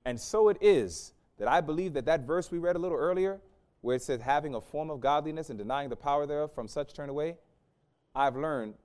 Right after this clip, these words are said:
"Lord have mercy on me, I can be included in that picture." Form of godliness.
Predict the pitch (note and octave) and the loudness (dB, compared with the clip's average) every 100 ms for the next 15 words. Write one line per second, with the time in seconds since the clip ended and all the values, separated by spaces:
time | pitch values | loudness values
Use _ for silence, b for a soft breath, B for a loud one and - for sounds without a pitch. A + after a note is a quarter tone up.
0 | - A#2+ D3+ C3 C3 D#3 C#3 B2 C#3+ A#2 | -4 0 2 2 -2 -4 -6 -6 -6 -8
1 | G2 _ _ _ - D3 C#3 A#2 A#2+ G2+ | -10 _ _ _ -6 -4 -4 -6 -6 -6
2 | - C#3+ G#2+ F#2+ F2+ - F2+ - D#2+ _ | -6 -6 -4 -6 -6 -8 -14 -16 -20 _
3 | _ _ _ _ _ _ _ _ _ _ | _ _ _ _ _ _ _ _ _ _
4 | _ _ _ _ _ _ _ _ _ _ | _ _ _ _ _ _ _ _ _ _
5 | _ _ - F3+ F#3 D3+ A#2+ A#2+ F#2+ F2+ | _ _ -8 -2 -2 0 2 2 2 -4
6 | D#2 - | -14 -20